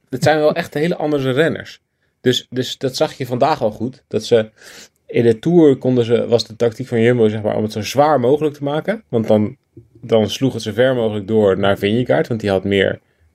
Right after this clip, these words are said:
duurvermogen en je moest het hebben van, van, van heel lang, heel hard. En, en bij Roglic, het zijn, Roglic zijn beste punt is eigenlijk dat die, eh, die enorme versnelling heeft.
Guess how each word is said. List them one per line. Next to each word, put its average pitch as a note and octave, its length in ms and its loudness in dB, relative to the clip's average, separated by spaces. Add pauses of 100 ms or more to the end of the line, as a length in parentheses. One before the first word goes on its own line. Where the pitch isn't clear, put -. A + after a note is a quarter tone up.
(160)
duurvermogen G2+ 1000 0
en G2 380 -6 (280)
je G2+ 80 -4
moest G2+ 120 -2
het G2+ 100 -6
hebben G2+ 180 0
van, G2 320 0
van, G2+ 340 -8
van G2 180 -12
heel A2+ 360 4
lang, G#2+ 220 0
heel G#2+ 260 -2
hard. D3+ 320 -2 (640)
En, A#2 340 -2
en A#2+ 160 -4
bij A2+ 140 4
Roglic, B2 580 2
het A2+ 200 -8
zijn, C3+ 320 0 (120)
Roglic C3+ 360 0
zijn G#2 180 -4
beste C3+ 360 0
punt F3+ 240 2
is B2+ 80 -8
eigenlijk F#2+ 500 -6 (500)
dat A2 200 0
die, G#2 280 -2
eh, A2 360 0 (160)
die A2+ 260 -2
enorme C3+ 380 4
versnelling B2 500 0
heeft. - 320 -10